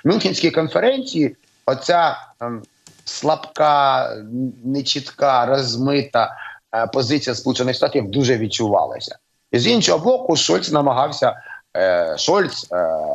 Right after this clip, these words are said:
Макрон, європейці намагалися перебрати на себе лідерство. Ну, це з-, це добре, але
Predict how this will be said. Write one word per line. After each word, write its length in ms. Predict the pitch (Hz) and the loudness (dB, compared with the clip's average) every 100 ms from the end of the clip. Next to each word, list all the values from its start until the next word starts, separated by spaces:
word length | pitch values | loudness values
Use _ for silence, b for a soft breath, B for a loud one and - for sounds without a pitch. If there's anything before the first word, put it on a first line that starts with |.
| 67 60 53 - | -6 -8 -14 -4
Макрон, 560 | 104 - 147 170 117 104 - | -4 0 0 0 -2 -6 -2
європейці 540 | 113 117 147 196 - | 0 0 2 0 0
намагалися 560 | 123 123 131 135 131 - | 0 2 2 0 0 -2
перебрати 580 | 123 123 120 120 - 104 | 0 0 2 0 0 -2
на 140 | 104 | -4
себе 300 | 107 104 101 | 0 0 2
лідерство. 580 | 156 147 131 - 104 - B B B _ - | 0 0 -2 -2 -2 -2 B B B _ -4
Ну, 80 | 127 | -2
це 200 | - 190 | 0 0
з-, 320 | 131 117 170 - - - | 0 0 -2 -4 -16 -8
це 180 | - 180 | -6 -4
добре, 1000 | 120 120 208 220 117 127 123 113 107 - _ | -4 0 2 2 0 0 2 4 2 -2 _
але 840 | 113 123 131 139 143 165 170 160 | 2 4 4 2 4 4 4 2